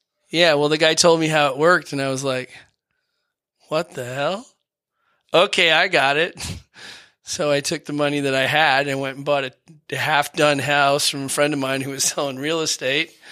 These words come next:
I know how to build speaker cabinets, so I learned how to build houses, <laughs> and we did the work. And I,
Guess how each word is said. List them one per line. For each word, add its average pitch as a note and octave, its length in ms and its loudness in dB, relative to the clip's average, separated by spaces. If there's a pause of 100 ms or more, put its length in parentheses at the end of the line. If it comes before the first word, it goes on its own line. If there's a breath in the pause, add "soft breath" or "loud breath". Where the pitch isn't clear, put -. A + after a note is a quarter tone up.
(1080 loud breath)
I C#3 40 -4
know C3+ 120 0
how C3+ 60 0
to C3+ 60 -6
build C3+ 320 -4
speaker D#3+ 400 -2
cabinets, C#3+ 520 0
so C3+ 120 -2
I C3 100 -8
learned C#3+ 220 0
how C#3+ 120 4
to C3+ 80 -2
build C#3+ 280 -2
houses, D3 680 0
<laughs> - 40 -16
and C3 140 -8
we C3+ 80 -8
did C3 200 -10
the C3+ 100 -12
work. E3+ 420 0
And B2+ 160 -10 (1000 loud breath)
I, C#3+ 160 -6